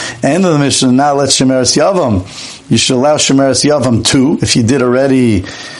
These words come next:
if you, uh, that if it, she already fell, and then he became a Kohen Gadol. I'm thinking, Gemara, Yavam Nami, um, I'm sorry, Shemeres Yavam Nami,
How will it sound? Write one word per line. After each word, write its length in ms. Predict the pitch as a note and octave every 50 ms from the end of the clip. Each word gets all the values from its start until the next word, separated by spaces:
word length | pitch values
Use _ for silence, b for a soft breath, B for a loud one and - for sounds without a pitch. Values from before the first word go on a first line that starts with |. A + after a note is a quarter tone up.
| B B B B B B B B - - -
if 180 | A2+ G#2+ -
you, 280 | B2+ B2 A#2+ A#2 A2+ A2+
uh, 440 | A2+ A2+ A2 A2 A2+ - - - - - - - - - -
that 200 | E3 A#2+ B2 B2
if 120 | - - -
it, 160 | C3 C#3 -
she 240 | - - C#3 C3 B2
already 240 | B2 C#3 D3 C3+ A2+
fell, 640 | - - - D#3+ E3+ E3 D3+ C3+ B2 G#2 - - B B B B B B B B B B
and 220 | B B2+ A#2 A#2 A#2+
then 240 | D3 D#3+ D#3 C#3
he 80 | B2+ B2+
became 320 | A#2+ A#2+ A2+ - C3+ A#2+
a 80 | A#2+ G#2+
Kohen 240 | - A2+ G#2+ G#2 G2+
Gadol. 240 | G2 A2 B2+ D3 E3
I'm 140 | D3 C3+
thinking, 180 | C3+ D3+ D#3 F3
Gemara, 300 | G3 G#3 G3+ F#3+ F3+ F3
Yavam 500 | E3 D#3+ E3 F#3+ G#3 G3+ F#3 G3 F3+ F3
Nami, 680 | F3+ F3+ F#3 F#3 F#3 F#3 F3+ F3 E3+ E3+ - - G#3+ -
um, 480 | D3+ C#3+ C#3+ C#3+ C#3+ C#3+ C#3+ C3+ - B B B B B B B B B B
I'm 120 | C3 A#2 -
sorry, 200 | - D3+ C#3+ B2+
Shemeres 380 | - - D#3 D#3 D3 C3+ -
Yavam 220 | C#3 A#2+ G#2+ A2 G#2
Nami, 400 | G#2 A2 A#2+ D3 F3 A3+ C4+